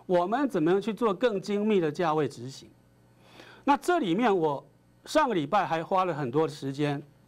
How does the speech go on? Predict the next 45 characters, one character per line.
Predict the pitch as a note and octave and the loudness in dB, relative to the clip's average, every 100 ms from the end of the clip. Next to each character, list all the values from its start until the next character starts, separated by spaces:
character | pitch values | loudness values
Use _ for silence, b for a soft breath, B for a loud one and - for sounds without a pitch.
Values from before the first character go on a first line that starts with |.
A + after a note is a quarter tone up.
| - | -4
连 | E3 G#3 | 0 2
续 | C4 | 0
几 | F3 C3+ | 0 -2
天 | F#3 | 0
我 | E3+ | 0
提 | D#3+ G#3 | 0 0
醒 | F#3+ | 0
大 | C#3+ E3+ | 0 -2
家， | D#3 D3+ C#3+ - _ _ _ B B B B B B B B B - | -2 -4 -4 -8 _ _ _ B B B B B B B B B -2
九 | G3+ G3 | 2 4
千 | A#3 C#4 | 2 2
两 | A3 A#3 | 0 0
百 | B3 | 0
点 | A3+ D#3+ | 0 -2
是 | G3 | 0
一 | G3+ | 0
个 | F3+ | 2
虚 | E3 - G3+ G3+ | 0 -2 0 2
的 | E3 | 2
东 | D3+ D3 | 0 -2
西。 | D3 C3 B2+ - _ _ b | -4 -6 -8 -10 _ _ b
你 | b E3+ | b 2
去 | C4 | 2
台 | A3 G#3 | 0 0
湾 | A#3+ | 0
证 | C4 B3 | 0 0
券 | B3+ G#3+ | 0 2
交 | A#3 A#3 | 2 2
易 | A3 | 0
所 | F3+ C#3+ | -2 0
的 | C#3+ | 2
网 | D#3 B2 | 2 0
站 | C#3+ G3+ E3+ | 0 0 0
看 | G#3+ F3 | 0 -2
报 | - C4 F#3+ | 0 0 0
酬 | D#3+ D3+ | -2 -4
指 | E3 B2 | -4 -8
数、 | A#2+ G3+ D#3 - B B | -2 0 0 -8 B B
还 | - A3 | 0 0
原 | A#3+ A3+ | 2 0
权 | G#3+ A#3 | 0 0
值 | G3 | 0
的 | F#3+ | 0
指 | F#3 B2+ | -2 -8
数， | C3 G3+ - | -2 0 -2